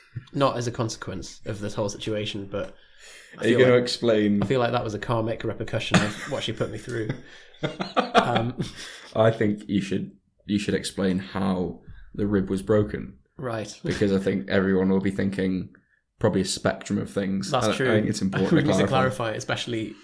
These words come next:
Speaker 1: if, uh, people are gonna unsubscribe, 'cause I, I'm
Speaker 2: <laughs>
Speaker 1: just going ra-, going around breaking people's ribs. I like to think that I'm a nice person. Um, so,
Speaker 2: However.
Speaker 1: however, I tried to do a handstand on her <laughs> and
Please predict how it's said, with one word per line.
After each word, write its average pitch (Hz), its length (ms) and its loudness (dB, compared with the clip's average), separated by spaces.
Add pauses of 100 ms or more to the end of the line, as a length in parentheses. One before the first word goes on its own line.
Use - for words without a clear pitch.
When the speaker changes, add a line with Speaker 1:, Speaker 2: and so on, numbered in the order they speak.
(120)
Speaker 1:
if, - 280 -12
uh, 110 200 -2
people 110 240 -6
are - 20 -4
gonna 113 180 -2
unsubscribe, 113 680 -4
'cause - 140 10
I, 104 140 2
I'm 113 320 0
Speaker 2:
<laughs> - 60 -6
Speaker 1:
just - 200 -4
going 123 240 0
ra-, 120 200 -4
going 143 240 2
around 131 240 0
breaking 123 300 0
people's 113 320 -6
ribs. 110 240 -4 (1400)
I 147 60 -4
like 147 260 2
to 143 80 -4
think 131 240 -2
that 107 100 -4
I'm 104 100 -4
a 107 40 -4
nice 107 200 -4
person. 104 580 -6
Um, 101 320 -8 (320)
so, 107 40 4
Speaker 2:
However. 104 440 4
Speaker 1:
however, 113 380 -2
I 110 360 -4 (100)
tried 123 260 2
to 117 40 -8
do 120 140 -2
a 107 40 -2
handstand 110 520 -6
on 113 180 -8
her 95 300 -10 (1160)
<laughs> - 0 -
and 135 400 0